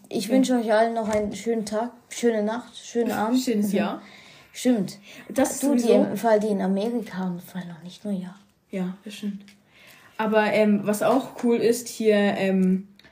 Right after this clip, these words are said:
Speaker 2: was jetzt bei diesem Silvester mega cool ist, es ist ein neues Jahr, es ist ein neue, neuer Monat, es ist eine neue Woche und es ist ein neuer Tag. Also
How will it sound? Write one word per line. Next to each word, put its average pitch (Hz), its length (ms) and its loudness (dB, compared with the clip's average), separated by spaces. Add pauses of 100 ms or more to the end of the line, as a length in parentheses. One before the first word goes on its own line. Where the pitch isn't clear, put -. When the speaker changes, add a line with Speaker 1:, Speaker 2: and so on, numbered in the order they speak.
(460)
Speaker 2:
was 202 240 2
jetzt 214 200 4
bei 202 120 4
diesem 208 280 4
Silvester 233 420 0
mega 226 220 2 (120)
cool 233 100 0
ist, - 180 -4 (360)
es 214 160 -6
ist 247 160 -2
ein 220 60 0
neues 185 360 0
Jahr, 202 320 -2 (340)
es 214 160 -2
ist 220 220 -6
ein 208 80 2
neue, 190 420 0 (140)
neuer 185 320 -2
Monat, 226 520 2 (460)
es 208 160 -4
ist 208 140 -8
eine 202 100 2
neue 185 280 2
Woche 226 340 0
und 220 180 -2
es 240 140 -2
ist 214 160 -12
ein 208 80 0
neuer 180 240 -2
Tag. 151 340 -10 (560)
Also 190 220 -4